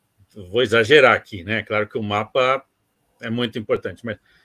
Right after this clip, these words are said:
a gente vai prescindir do mapa como uma etapa importante pra compreender a realidade. A gente vai direto da realidade três D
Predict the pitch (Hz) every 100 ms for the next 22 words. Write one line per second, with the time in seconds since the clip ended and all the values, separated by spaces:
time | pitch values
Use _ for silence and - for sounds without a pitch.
0 | _ - 104 127 120 131 95 113 120 113
1 | 143 165 - 156 127 220 185 135 135 120
2 | 120 - 127 117 117 120 113 - 101 -
3 | 104 101 - 110 - 110 - 110 - 107
4 | 110 110 101 107 95 92 107 117 127 117
5 | 147 147 151 - 131 117 131 120 117 120
6 | 107 107 104 _ _ _ _ 156 143 107
7 | 127 156